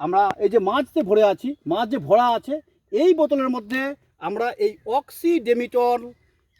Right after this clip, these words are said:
মিথাইল আমরা দিয়ে দেবো। এটা বাজার চলতি নাম আছে ট্যাপগোর, টাটা র্যালিস কো-, কোম্পানির প্রোডাক্ট, ঠিক আছে? আবার বলছি, আমি কিন্তু কোনো কোম্পানির প্রচারক নই,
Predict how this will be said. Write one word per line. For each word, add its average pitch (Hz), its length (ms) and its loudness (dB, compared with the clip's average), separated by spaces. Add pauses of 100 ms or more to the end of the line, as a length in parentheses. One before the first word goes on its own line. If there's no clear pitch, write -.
(120)
মিথাইল 208 480 0
আমরা 202 220 2
দিয়ে 185 160 2
দেবো। 147 140 -4 (140)
এটা 262 120 2 (120)
বাজার 233 240 2 (120)
চলতি 240 300 -10
নাম 247 160 0
আছে 233 120 -8 (100)
ট্যাপগোর, 220 380 -4 (260)
টাটা 208 200 -4
র্যালিস 208 320 -2
কো-, 196 200 -4
কোম্পানির 185 380 -4
প্রোডাক্ট, 202 300 -2 (200)
ঠিক 240 160 -10
আছে? 175 140 -8 (440)
আবার 277 240 -2
বলছি, 311 160 -2 (100)
আমি 269 160 0
কিন্তু 285 160 2 (100)
কোনো 262 200 -6
কোম্পানির 226 400 -4
প্রচারক 226 300 -4 (100)
নই, 294 120 2